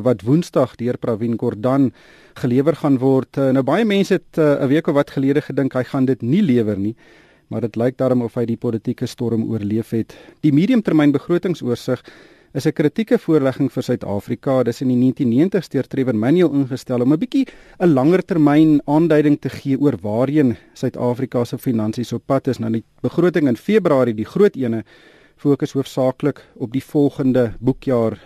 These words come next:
en hoe die geld in daardie jaar bestee gaan word. So, Woensdag gaan ons kyk hoe, hoe die regering se bestedingsplanne vir die volgende drie jaar gaan lyk. Jan, dit is 'n belangrike aankondiging.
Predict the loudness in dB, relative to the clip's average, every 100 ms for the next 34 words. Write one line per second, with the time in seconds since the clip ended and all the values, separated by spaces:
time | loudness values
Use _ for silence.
0 | -8 -4 -2 -2 -4 0 0 0 -4 -4
1 | -4 -2 -4 -4 -6 -4 -4 -4 -4 -6
2 | -10 -20 -20 -6 0 4 4 4 2 0
3 | 0 0 0 2 4 2 0 -2 -2 -2
4 | -2 2 0 0 0 0 -2 -2 0 0
5 | -2 0 2 2 0 -8 -20 _ -6 -6
6 | 0 -2 0 -2 -2 0 0 0 -2 -2
7 | 0 0 -4 -10 -10 0 2 4 2 0
8 | -4 -14 -6 -4 -2 0 2 4 4 0
9 | 0 0 0 0 0 0 0 0 2 2